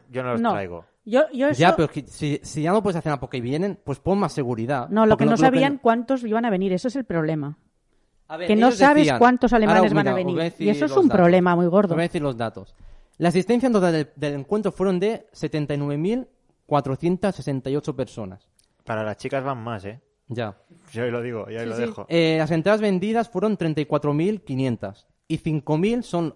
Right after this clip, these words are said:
Speaker 3: eh, obligatorias por la uefa al equipo contrario. Cinco mil tienen que ir a los visitantes. Luego entradas vip fueron mil doscientas noventa.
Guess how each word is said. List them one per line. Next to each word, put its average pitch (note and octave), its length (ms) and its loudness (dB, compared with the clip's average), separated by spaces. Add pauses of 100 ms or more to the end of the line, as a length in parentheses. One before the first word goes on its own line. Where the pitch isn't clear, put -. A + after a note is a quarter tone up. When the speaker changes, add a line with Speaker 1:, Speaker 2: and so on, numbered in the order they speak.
Speaker 3:
eh, C3+ 560 -6
obligatorias C#3 640 -2
por F3+ 140 -2
la F3 120 0
uefa F3+ 420 -4
al C#3+ 160 -10
equipo D3 220 -10
contrario. A2 500 -6 (460)
Cinco C#3+ 240 -4
mil F3 140 -2
tienen F#3 160 -2
que F3+ 100 -6
ir G3 40 -2
a - 20 0
los F3+ 80 -4
visitantes. A#2 640 -10 (460)
Luego E3+ 220 4
entradas F3+ 360 2
vip D#3+ 180 -6
fueron D#3+ 440 -2
mil F3 320 0
doscientas D3 520 -2
noventa. F#3 540 -4